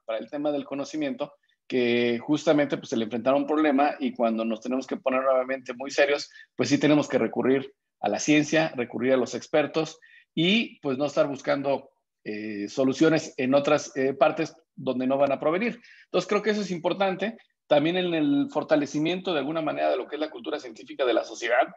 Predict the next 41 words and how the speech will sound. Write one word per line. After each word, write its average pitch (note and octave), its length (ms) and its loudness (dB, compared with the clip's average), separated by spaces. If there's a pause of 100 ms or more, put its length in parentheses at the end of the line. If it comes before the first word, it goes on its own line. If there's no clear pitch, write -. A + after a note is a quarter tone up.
(300)
que B2+ 140 0
creo C#3+ 160 -2
que D#3+ 80 -2
eso D3+ 200 -4
también C#3 220 0
es D3 120 -6
un D3 100 -2
aspecto, C3+ 640 0 (260)
eh, A#2 360 -2
fundamental, B2+ 960 2
eh, B2 380 0
que C3+ 100 -8
tenemos C#3 400 -4
que, A#2 580 -2 (200)
que A#2 280 -6
promover B2+ 600 -2
y A#2+ 100 -2
desarrollar, A#2+ 640 0 (340)
que A#2+ 120 -4
la A#2 80 0
gente C3+ 240 -6
tenga C#3+ 200 -2
una D3 120 0
mayor, B2+ 420 0 (360)
eh, C#3 160 -2
conciencia D3+ 580 0
del, A#2 260 2
de, A#2+ 120 -2
del, A2+ 380 -4
de B2 100 2
lo A#2+ 100 -2
que C#3+ 80 0
es C#3 60 4
la D3 120 6
ciencia, F3 460 4
de A#2+ 200 -2
su A#2+ 140 -10
importancia C#3 520 -2
y - 20 -2
los A#2 120 -4
beneficios, D3+ 760 -4